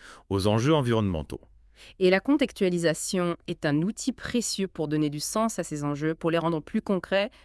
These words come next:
Speaker 2: plus compréhensibles pour le public.
Speaker 1: Exactement. Mais cette démarche de contextualisation, aussi louable soit-elle, se heurte à des obstacles.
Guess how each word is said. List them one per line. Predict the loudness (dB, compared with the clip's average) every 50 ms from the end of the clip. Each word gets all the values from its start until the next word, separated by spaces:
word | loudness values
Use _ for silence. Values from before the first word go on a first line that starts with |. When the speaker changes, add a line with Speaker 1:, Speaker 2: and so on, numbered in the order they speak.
| -20 _
Speaker 2:
plus | 0 0 0
compréhensibles | 2 2 -2 -2 0 -2 -2 -2 -2 -4 -6 -6 -6 -6 -6 -8 -10 _
pour | -2 -2 -2
le | -2
public. | -2 -6 -10 -10 -10 -14 -16 -18 -8
Speaker 1:
Exactement. | -8 -8 -6 -4 -6 -6 -6 -8 -10 -10 -10 -10 _ _ _ _ _ -20 -20 -20 -16 -4
Mais | 2 4 4 6 4 2
cette | 0 -2 -4 -2 -2
démarche | 0 0 2 2 2 2 0 -2
de | -4 -4
contextualisation, | -2 -4 -4 -4 -4 -6 -6 -4 -4 -4 -2 -2 -2 -2 -2 -2 0 0 0 0 0 -2 -6 -10 -20 -20 -20 -20 _ -2
aussi | -2 0 0 0 -2 0 0
louable | 2 4 4 4 4 2 2 0 -4 -4 -10 -20 -20 -20 -20 _
soit-elle, | -6 -4 -4 0 2 2 2 2 2 0 0 0 0
se | -4 -4 -4 -6 _ 0
heurte | 0 0 0 0 -2
à | 0
des | 0 0 0 -2
obstacles. | -2 -4 -4 -6 -6 -8 -8 -16 -18 -18